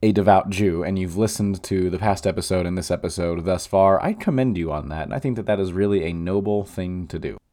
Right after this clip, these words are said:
Now, of course, if you're an absurdist or a nihilist, I may have just insulted you because there is no merit to nobility at all because nothing has meaning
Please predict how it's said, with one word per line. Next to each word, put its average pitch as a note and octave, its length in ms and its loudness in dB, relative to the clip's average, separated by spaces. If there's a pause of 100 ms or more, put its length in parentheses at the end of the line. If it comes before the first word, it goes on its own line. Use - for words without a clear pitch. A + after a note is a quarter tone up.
(120)
Now, B2 120 4
of G2 60 0
course, F#2+ 220 2
if E2 80 -6
you're E2+ 140 -2
an E2 120 -4
absurdist F2+ 500 0
or D#2 120 -2
a F2 40 -2
nihilist, G#2 580 2
I E2 120 -2
may F#2+ 380 0
have G2 140 0
just F#2+ 180 -2
insulted F2 420 -4
you D#2+ 100 -6
because E2 300 -6
there E2 140 -4
is E2 80 -8
no E2 160 -6
merit E2 380 -6
to D#2+ 80 -10
nobility D#2+ 520 -4
at D#2+ 80 -6
all D2+ 140 -4
because D#2 300 -8
nothing D#2 300 -8
has D2 140 -10
meaning F2+ 420 -4